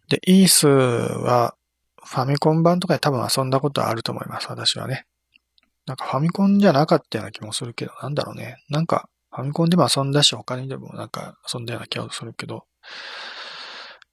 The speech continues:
うん。まあ、確か遊びやすくてね、サクサクと進めて面白いゲームです。で、イースは実はハイドライド、アクションロールプレイングの元祖のハイドライドと、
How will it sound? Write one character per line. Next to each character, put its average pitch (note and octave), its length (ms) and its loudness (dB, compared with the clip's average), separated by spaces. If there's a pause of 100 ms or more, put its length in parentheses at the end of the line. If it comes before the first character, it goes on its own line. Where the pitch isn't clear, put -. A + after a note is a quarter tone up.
(100)
う - 40 -10
ん。 - 180 -14 (1200)
ま E3+ 100 4
あ、 C#3+ 60 0
確 - 280 2
か A2 260 0
遊 D3 60 6
び C#3 120 4
や D3+ 120 6
す - 120 -2
く - 100 -16
て A2+ 140 -8
ね、 C3+ 260 -8
サ - 160 2
ク - 100 -2
サ C3 120 2
ク - 100 -8
と A#2+ 120 -10
進 - 280 -4
め A2 80 -6
て - 120 -8
面 A#2 160 -4
白 C3+ 220 0
い G#2+ 40 -6
ゲ A2 180 -8
ー - 20 -8
ム - 60 -14
で - 80 -10
す。 - 140 -10 (400)
で、 C#3 280 2 (1400)
イ A3 200 8
ー F3+ 40 6
ス - 160 4
は B2+ 100 6
実 B2 260 4
は D3 60 6
ハ D3+ 240 4
イ E3+ 60 2
ド F3 100 4
ラ F3 140 6
イ D3 40 6
ド、 G#2+ 180 -4 (1040)
ア D#3 80 0
ク - 80 2
シ - 80 4
ョ E3+ 60 6
ン - 20 4
ロ E3+ 120 8
ー - 20 8
ル E3+ 100 4
プ E3+ 120 0
レ E3+ 80 6
イ - 20 2
ン D#3 40 2
グ B2+ 60 -2
の G#2+ 100 -6
元 C#3 280 4
祖 A2+ 140 -4
の G#2 60 -6
ハ C#3 200 2
イ E3+ 80 4
ド F#3+ 100 6
ラ G3+ 120 10
イ F3 60 6
ド A#2+ 100 0
と、 B2 420 -4